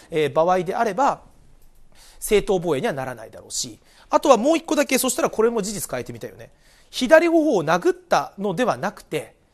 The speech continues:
左頬を殴ったのではなくて、普通に肩ポンポンって叩いただけ。で、そしたらAの気が、や-、なんかやったら気にし-、尺に触ったみたいなケースね。つまり、こうがAのことを慰めるか何かの目的でトントンって肩叩いて、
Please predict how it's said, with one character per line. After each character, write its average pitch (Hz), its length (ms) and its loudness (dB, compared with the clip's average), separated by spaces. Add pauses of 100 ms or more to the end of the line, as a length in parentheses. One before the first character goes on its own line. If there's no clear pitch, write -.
(280)
左 277 300 -2
頬 277 220 -2
を 175 80 0
殴 190 240 -2
っ - 20 -6
た 185 200 -2
の 165 80 -4
で 143 100 -4
は 127 80 -6
な 175 140 -6
く - 80 -18
て、 208 320 -2 (260)
普 - 120 -18
通 359 240 0
に 349 120 -6
肩 349 240 0
ポ 277 200 -2
ン 262 80 -10
ポ 294 140 -4
ン 285 40 -6
っ - 20 -10
て - 80 -16
叩 147 160 -8
い - 20 -10
た 123 80 -20
だ - 60 -20
け。 - 80 -20 (840)
で、 247 100 -4
そ 262 140 -4
し - 80 -8
た 440 80 -2
ら 220 180 2 (260)
A 349 240 4
の 196 320 2
気 - 160 -4
が、 233 300 6 (320)
や-、 220 240 4
な 226 180 -2
ん - 20 2
か 190 60 4
や 175 140 6
っ 185 60 -12
た 302 100 6
ら 285 80 0
気 269 120 -4
に 277 80 -4
し-、 - 100 -6 (200)
尺 - 260 0
に 262 80 -2
触 240 200 4
っ 233 80 0
た 240 80 6
み 170 80 -2
た - 80 -8
い - 20 -18
な 117 60 -18
ケ - 100 -18
ー - 20 -14
ス - 60 -14
ね。 175 140 -14 (400)
つ - 80 -14
ま 220 80 -2
り、 180 60 -6
こ 285 240 0
う - 20 0
が 196 160 6
A 262 180 2
の 214 100 -2
こ 147 120 -6
と 147 80 -6
を 131 80 -4
慰 170 320 0
め 226 80 -2
る 180 60 -2
か 135 100 -4
何 151 180 -4
か 135 100 -4
の 117 60 -14
目 113 180 -16
的 139 200 -12
で 139 100 -2
ト 240 140 -4
ン 208 60 -12
ト 247 120 0
ン 220 40 -10
っ - 20 -18
て 143 80 -8
肩 147 180 -4
叩 117 240 -14
い 110 40 -18
て、 - 200 -18